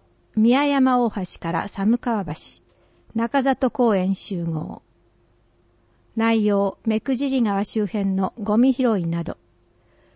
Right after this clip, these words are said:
問い合わせ、寒川エコネット、及川さん。電話、零八零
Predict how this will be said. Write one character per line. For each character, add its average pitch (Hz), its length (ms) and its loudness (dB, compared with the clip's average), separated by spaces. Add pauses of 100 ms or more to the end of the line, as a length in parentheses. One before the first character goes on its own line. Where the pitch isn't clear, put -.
(300)
問 233 180 2
い 226 80 4
合 214 60 2
わ 214 100 0
せ、 202 300 -4 (120)
寒 262 320 0
川 208 300 0
エ 190 80 -2
コ 220 180 -2
ネ 214 120 2
ッ 208 60 -4 (120)
ト、 - 180 -8 (180)
及 247 200 4
川 170 220 -6
さ - 180 -12
ん。 208 140 -16 (1120)
電 220 260 2
話、 208 220 0 (180)
零 240 240 4
八 233 380 -2
零 175 280 0